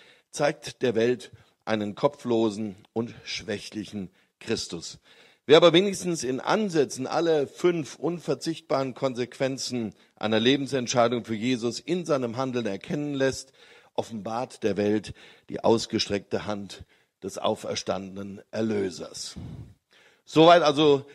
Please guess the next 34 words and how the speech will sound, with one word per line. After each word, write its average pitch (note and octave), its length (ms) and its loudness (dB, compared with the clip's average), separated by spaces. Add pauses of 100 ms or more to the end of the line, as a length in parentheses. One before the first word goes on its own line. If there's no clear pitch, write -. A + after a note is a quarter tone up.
(240)
der C3+ 260 4
Artikel, D3 420 0
wer G#2+ 180 2
A C#3 140 6
sagt, C3+ 200 4
muss C#3 180 -4
auch G2+ 180 -2
B B2+ 240 6
sagt, D3 480 0 (340)
B A#2+ 260 2
sagen. G#2 880 -4 (1040)
Wenn G3+ 200 4
also G3+ 200 0
ein F3 160 0
solches G3+ 480 2
Fundament, F3 720 0
wie G3+ 140 -6
es F#3 220 -2
hier F3 240 0
in D#3 120 -6
diesen D3 320 -6
fünf E3+ 360 -6
Punkten D#3 540 -6
beschrieben C#3+ 500 -6
ist, - 400 -12 (640)
hat - 480 -4 (480)
und - 360 -6
ausgebaut B2 720 -4
hat, - 160 -16 (720)
der - 100 -4
kann G#3 320 -4
auf E3 300 -10
diesem F3+ 480 -10
Weg D#3+ 420 -8